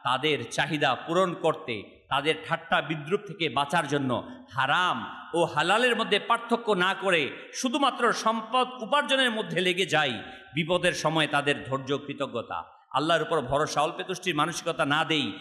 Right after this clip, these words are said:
আর হালাল হারামে পার্থক্য না শেখাই, তবে হতে পারে কিয়ামতের দিন তারাই আমাদের বিরুদ্ধে আল্লাহ তাবারক ওয়া তাআলার দরবারে অভিযোগ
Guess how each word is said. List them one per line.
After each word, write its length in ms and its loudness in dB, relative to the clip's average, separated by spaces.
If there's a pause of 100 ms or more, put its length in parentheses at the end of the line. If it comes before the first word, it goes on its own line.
(140)
আর 140 0
হালাল 400 4
হারামে 280 2
পার্থক্য 500 0
না 200 2
শেখাই, 480 0 (260)
তবে 200 4
হতে 300 2
পারে 380 2 (280)
কিয়ামতের 560 2
দিন 300 0
তারাই 340 4
আমাদের 500 2
বিরুদ্ধে 800 -2
আল্লাহ 420 2
তাবারক 540 2
ওয়া 140 2
তাআলার 420 2
দরবারে 520 0 (260)
অভিযোগ 380 0